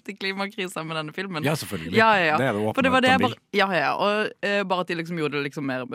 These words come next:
Speaker 1: satirisk, og det var jo morsomt, og bla, bla, bla. Eh, men å bare se liksom hvordan samfunnet reagerte på den, og jeg følte jeg hadde sånn, eh, kanskje sånn, jeg har veldig mye sånne der, eh, voksne, eh, f-, venner <laughs> på Facebook, holdt jeg på å si,
Speaker 2: Ok.
Speaker 1: som alle delte denne filmen. Det er den mest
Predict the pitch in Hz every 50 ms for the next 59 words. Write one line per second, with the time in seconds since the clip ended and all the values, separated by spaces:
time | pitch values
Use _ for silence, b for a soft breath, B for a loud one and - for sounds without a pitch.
0 | 131 147 - 156 135 156 135 131 131 139 - - - 143 135 139 143 147 156 143
1 | 139 135 131 131 - - - 110 131 131 123 131 143 160 214 269 311 294 B B
2 | B B B B B B B 214 208 202 202 202 196 196 196 196 196 196 196 -
3 | _ _ _ _ - 214 214 220 220 208 214 208 185 220 - - - 208 190 185
4 | 165 180 196 - 190 180 170 175 170 175 180 - - 214 160 151 - 175 165 160
5 | 160 165 160 165 165 165 170 - - 185 196 214 202 - - - 202 220 - -
6 | 180 165 - 185 180 165 165 165 165 165 160 156 - - _ _ _ - 165 165
7 | 160 156 156 156 - - - 196 170 139 - - 151 151 151 143 117 - - 175
8 | 175 170 151 147 135 139 143 143 139 135 139 156 143 127 110 90 92 85 85 82
9 | - 143 147 _ - - - - 82 76 80 65 71 80 87 82 156 151 78 71
10 | 80 - 71 76 - - - - - - - - - - 160 151 147 151 165 156
11 | 151 139 190 208 180 165 - - - - - 180 170 180 - - - 175 - 175
12 | 165 165 165 175 170 170 190 220 226 - - 196 - 113 110 226 - - - 208
13 | 196 185 185 190 185 170 185 190 180 170 156 147 - - 170 160 156 147 156 -
14 | 170 170 165 156 143 - - 180 185 185 185 185 185 180 - 175